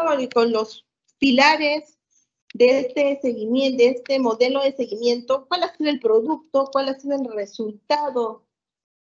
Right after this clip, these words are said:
de aplicar este modelo de seguimiento? Como bien lo dijeron anteriormente los señores funcionarios, el Ministerio de Transportes y Comunicaciones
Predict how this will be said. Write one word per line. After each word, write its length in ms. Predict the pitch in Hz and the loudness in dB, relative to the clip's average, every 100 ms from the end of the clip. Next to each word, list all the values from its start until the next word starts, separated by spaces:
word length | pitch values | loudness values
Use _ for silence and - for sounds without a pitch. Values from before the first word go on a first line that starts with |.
| - | 0
de 100 | 226 | 0
aplicar 520 | 226 240 247 302 294 | 0 -8 0 0 2
este 220 | 277 247 | -2 -4
modelo 340 | 214 214 240 240 | -2 2 4 4
de 80 | |
seguimiento? 920 | 226 196 202 226 254 240 240 262 320 _ _ _ _ - | 0 -4 -4 0 0 0 -4 -6 -6 _ _ _ _ -6
Como 240 | 202 208 | -2 0
bien 260 | 233 269 269 | 2 2 4
lo 100 | 240 | 2
dijeron 720 | 226 - 254 240 240 240 226 | 0 -4 0 2 4 4 2
anteriormente 960 | 196 185 202 240 247 240 240 240 233 220 233 | -2 -8 0 2 2 2 2 2 2 0 -2
los 100 | 233 | -2
señores 360 | 220 233 240 | 2 4 4
funcionarios, 680 | 226 202 214 226 226 233 233 | 0 -2 0 0 2 0 -2
el 120 | 220 | -4
Ministerio 480 | 214 214 208 285 269 | -2 -2 0 2 4
de 60 | 262 | 4
Transportes 600 | 226 220 - 240 254 247 | 2 -4 -2 -2 -2 -6
y 100 | 214 | -8
Comunicaciones 960 | 202 190 196 196 208 277 240 233 233 | -8 -4 -6 -4 -2 2 4 4 0